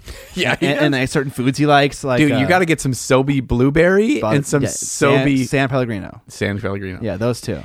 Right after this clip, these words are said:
Speaker 1: Okay, 'cause he, he starts every morning with the Sobe blueberry, and then around, like, ten A M, he has the Sobe, like,
Speaker 2: No,
Speaker 1: pomegranate.
Speaker 2: no, the San Pellegrino, which then lasts until lunch, and then
Speaker 1: Okay.
Speaker 2: he ends the day with another blueberry. I don't think the pomegranate ever happens.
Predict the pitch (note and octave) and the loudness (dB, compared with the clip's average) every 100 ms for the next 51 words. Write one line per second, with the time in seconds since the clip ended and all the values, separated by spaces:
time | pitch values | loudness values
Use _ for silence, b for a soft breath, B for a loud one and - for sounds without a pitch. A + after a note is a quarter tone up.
0 | - - C#3+ C3+ A#2+ B2+ - B2+ A#2 - | -10 -2 0 0 -4 -6 -10 -8 -6 0
1 | C3+ E3+ - B2 C#3 C3 A#2+ A#2 A2+ G#2+ | 2 2 0 0 0 0 0 -2 -4 -6
2 | - A2 G#2+ G2+ G2 F#2 D2 D#2+ _ - | -4 -4 -4 -4 -6 -6 -12 -16 _ -4
3 | G#2 G2+ A2 B2 C3 B2 A#2 A2 G2+ - | -4 -2 -2 0 0 0 -2 -4 -6 -8
4 | A#2 A#2 G#2+ G#2 G2 F#2+ F2 F2+ A#2+ F#2 | -6 -4 -4 -4 -6 -8 -10 -10 -6 -6
5 | F#2 F2 - G2 G2 F#2+ F#2 F2 F2 - | -6 -14 -8 -4 -4 -4 -6 -8 -10 -12
6 | E2+ - E3+ G#2+ G#2+ E2+ E2 F2 F3 C3+ | -14 -12 -6 -4 -4 -6 -8 -8 -8 -6
7 | E3 D3 D#3 C3+ C3+ F2+ G#2 - b b | -2 -2 -2 -2 -2 -4 -8 -12 b b
8 | A#2+ C#3+ C3 B2 A#2+ B2+ B2 A#2 G2+ - | -2 -2 0 0 -2 -6 -6 -4 -4 -8
9 | - - - _ _ _ - F2+ B2 - | -12 -20 -20 _ _ _ -10 -4 -2 -2
10 | E3 F#3 D3 B2 A#2 D3 A#2 G2+ D#2+ - | 0 0 0 0 0 0 -2 -6 -10 -14
11 | G#2+ B2+ _ _ - A3+ B3 G#3+ E3+ - | -16 -20 _ _ -4 -2 -2 -4 -4 -4
12 | E3 D#3+ C#3+ C3 B2 A#2 - B2 A2+ G#2+ | -2 -4 -2 -2 -2 -6 -8 -8 -8 -10
13 | - - | -16 -20